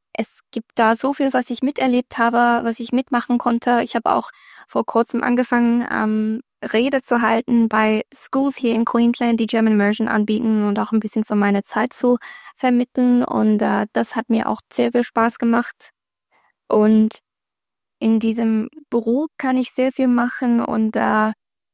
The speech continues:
sehr viel Deutsch reden. Natürlich fühlt sich auch so an, dass wir ein Teil von einem großen Team sind, weil wir arbeiten auch ganz nah mit dem Generalkonsulat in Sydney.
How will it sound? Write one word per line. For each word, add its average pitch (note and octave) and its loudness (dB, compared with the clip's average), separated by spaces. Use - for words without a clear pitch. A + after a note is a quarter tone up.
sehr A#3+ 0
viel A#3 0
Deutsch B3 2
reden. A#3+ 2
Natürlich A#3+ 2
fühlt C4+ -2
sich - -4
auch C4+ -2
so - -4
an, B3+ 0
dass B3 -2
wir B3 2
ein A#3+ 2
Teil A#3+ 0
von - -4
einem A3+ 2
großen A#3+ 0
Team A#3 0
sind, G#3 -2
weil G3+ -2
wir G#3 0
arbeiten A#3 2
auch - -2
ganz A#3 -2
nah A3+ 4
mit A3 -4
dem A3 0
Generalkonsulat A3 -6
in A3 -16
Sydney. C#4+ -4